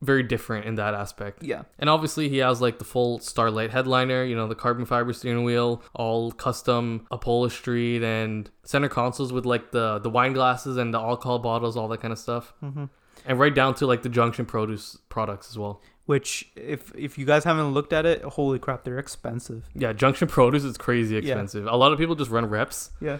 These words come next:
Speaker 1: just because, I mean, you probably wouldn't know the difference, to be
Speaker 2: Yeah,
Speaker 1: honest.
Speaker 2: you wouldn't. But again, very V I P, and it's very well done. It's nothing's, like, crazily done, no wide body or anything like that. Stock body with crazy wheels,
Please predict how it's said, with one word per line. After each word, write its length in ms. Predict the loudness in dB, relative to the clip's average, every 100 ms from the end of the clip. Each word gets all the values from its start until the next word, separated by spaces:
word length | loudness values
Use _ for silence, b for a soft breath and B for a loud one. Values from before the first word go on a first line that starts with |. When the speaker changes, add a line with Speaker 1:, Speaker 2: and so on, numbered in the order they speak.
| -8
Speaker 1:
just 180 | -4 -2
because, 460 | -2 2 2 0 -6 -20 _ -6
I 80 | 0
mean, 380 | 2 2 -2 -8 -14
you 80 | 2
probably 240 | 4 6
wouldn't 160 | 6 4
know 120 | 2
the 120 | -2
difference, 400 | -6 -4 -6 -6
to 60 | -2
be 60 |
Speaker 2:
Yeah, 100 | 2
Speaker 1:
honest. 380 | 2 0 -4 -10
Speaker 2:
you 140 | -4 0
wouldn't. 320 | 2 2 0
But 400 | 0 4 4 2 -2
again, 380 | 2 4 4 2
very 300 | 4 6 8
V 180 | 6 4
I 80 | 4
P, 420 | 2 -2 -2 -2 _
and 300 | -6 -4 -4
it's 200 | -6 -10
very 540 | -12 -16 -4 0 2 2
well 260 | 2 0 2
done. 280 | 2 0
It's 220 | 0 -2 0
nothing's, 580 | 2 2 2 0 0
like, 200 | -2 -4
crazily 560 | -2 2 2 0 -2 -2
done, 240 | 0 -2
no 100 | 0
wide 320 | 0 2 0 2
body 380 | 2 2 0
or 80 | -2
anything 260 | -4 -4 -4
like 220 | -4 -4
that. 340 | -2 -4 -6
Stock 320 | -2 2 2 4
body 400 | 4 6 4 2
with 360 | 0 -2 -6
crazy 380 | 2 6 6 4
wheels, 500 | 2 6 8 6 2